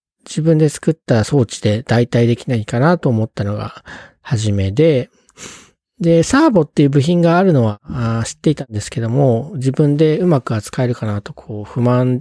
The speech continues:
不安ではあったんですね。ただまあちょっとやってみようという気に久々になったので、サーボをですね、買って、で、ネットで検索しながら、えー、プログラムを書いてみたら、まあできたという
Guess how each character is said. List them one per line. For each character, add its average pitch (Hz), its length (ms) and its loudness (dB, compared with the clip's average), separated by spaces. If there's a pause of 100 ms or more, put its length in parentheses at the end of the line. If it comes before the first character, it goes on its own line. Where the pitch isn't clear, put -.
(120)
不 139 160 0
安 139 140 4
で 135 100 4
は 104 260 -4
あ - 20 -2
っ - 120 -6
た - 100 -8
ん 104 40 -14
で - 60 -20
す - 140 -10
ね。 139 260 -4 (160)
た 214 120 -2
だ 170 60 4
ま 135 160 4
あ 113 60 2
ち - 100 -2
ょ - 20 0
っ - 20 0
と 117 100 2
や 110 120 4
っ 104 40 -2
て - 160 -2
み 120 120 4
よ 107 100 4
う 104 40 -4
と - 120 -20
い 101 80 -4
う 98 60 -4
気 - 160 -6
に 101 220 0 (420)
久 - 260 -2
々 113 220 0
に 107 60 2
な 117 120 2
っ 117 60 -8
た - 140 -6
の 95 140 -4
で、 120 400 0 (560)
サ 143 160 -2
ー 110 40 2
ボ 101 160 0
を 95 80 0
で 104 120 -6
す - 140 -8
ね、 110 260 -2
買 - 200 -4
っ - 20 -14 (220)
て、 120 340 2 (880)
で、 127 200 4
ネ 117 120 2
ッ - 20 2
ト - 140 -4
で 123 40 0
検 123 200 0
索 123 160 -2
し - 160 -4
な 120 80 2
が 127 120 -2
ら、 160 400 0 (920)
え 113 120 -12
ー、 - 20 -14
プ 127 100 0
ロ 123 60 4
グ 120 80 4
ラ 110 80 4
ム 107 60 2
を - 20 -4
書 123 100 -2
い 113 60 0
て 110 100 -2
み 104 80 0
た 156 100 2
ら、 135 200 2
ま 131 180 2
あ 104 60 0
で 104 120 -2
き - 60 -6
た - 200 -14
と - 120 -6
い 85 40 0
う - 20 2